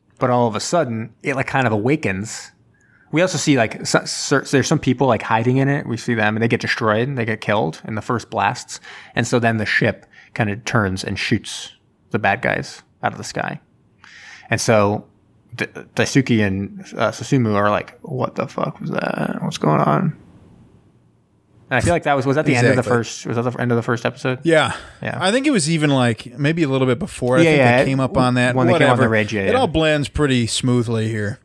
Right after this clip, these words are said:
Speaker 1: Right. 'Cause then they, you know, this is kind of shown at least a little bit of what's going on, and they gather everyone around the Admiral and stuff like that. They gather everyone around, and they're like, Okay, guys, here's the real plan.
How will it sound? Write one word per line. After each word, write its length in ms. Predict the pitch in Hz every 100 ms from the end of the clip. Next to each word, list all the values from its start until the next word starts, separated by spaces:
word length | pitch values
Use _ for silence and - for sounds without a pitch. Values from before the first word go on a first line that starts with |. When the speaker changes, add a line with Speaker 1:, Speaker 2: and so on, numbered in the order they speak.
| -
Speaker 1:
Right. 220 | 117 104 _ _ _ _ _ - _ - - _ _ -
'Cause 180 | 156 127
then 520 | 160 170 139 123 113 - - - - - _ _ _ _ 220
they, 500 | 123 135 143 143 131
you 200 | 123 135
know, 140 | 120
this 180 | 127 143
is 100 | 131
kind 260 | - 123 110
of 220 | 104 -
shown 640 | - - 120 120 117 - - - - -
at 200 | - - 139
least 140 | 123
a 40 | 117
little 180 | 120
bit 120 | 117 117
of 40 |
what's 120 | 110
going 260 | 123 107 104
on, 400 | 101 113 127 139
and 260 | 131 120 -
they 220 | 143 127
gather 400 | 123 127 113 110
everyone 320 | 110 110 107
around 180 | 101 101
the 100 | 104
Admiral 320 | 101 101 104
and 100 | 98
stuff 180 | - 101
like 140 | 101 -
that. 160 | 95
They 80 | 110
gather 260 | 110 107 104
everyone 240 | 110 110
around, 400 | 104 98 101 104 _ - - -
and 100 | 113
they're 80 | 110
like, 160 | 101
Okay, 360 | 110 - 95 98 - _ _ _ _ _ -
guys, 420 | 107 95 98 - - _ _ _ _ _ -
here's 240 | 139 135
the 80 | 135
real 160 | 120 113
plan. 480 | - 107 101 98